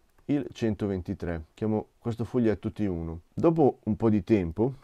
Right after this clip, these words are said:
immaginate che voglio attendere un tempo pari a mille millisecondi. Dopo un po' di tempo ricontrollo il mio orologio,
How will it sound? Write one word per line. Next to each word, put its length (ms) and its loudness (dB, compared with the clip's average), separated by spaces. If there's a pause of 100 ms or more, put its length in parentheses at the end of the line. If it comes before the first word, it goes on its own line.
(120)
immaginate 460 0
che 80 -2
voglio 200 4
attendere 340 2
un 100 -2
tempo 240 -4
pari 220 0
a 60 0
mille 440 2
millisecondi. 840 -4 (480)
Dopo 240 2
un 80 2
po' 100 2
di 140 2
tempo 540 2 (160)
ricontrollo 800 2
il 80 0
mio 280 2
orologio, 720 0